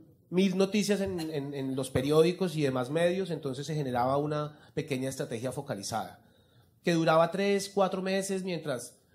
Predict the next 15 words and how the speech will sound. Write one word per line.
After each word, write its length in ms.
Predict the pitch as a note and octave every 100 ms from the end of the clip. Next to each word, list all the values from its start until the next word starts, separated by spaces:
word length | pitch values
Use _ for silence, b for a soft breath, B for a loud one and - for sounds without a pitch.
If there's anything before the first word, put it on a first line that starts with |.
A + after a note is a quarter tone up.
| b -
los 120 | C3+
mismos 280 | C#3 D3 D#3+
medios 320 | D#3+ D#3+ D#3+
volvían 300 | D#3 C3+ C3+
a 20 |
repetir 380 | D3 D3 D3 C#3+
la 80 | D3
noticia, 540 | D3+ E3+ F#3+ F3+ F3+
salía 220 | E3 C#3+
el 60 | B2+
alcalde 440 | B2+ D3 D3 C#3+
posando 400 | C#3+ C#3+ C#3 C3+
con 140 | C#3 D#3
los 140 | D#3+
niños, 640 | F3+ G#3 G3+ G3 F#3+ F#3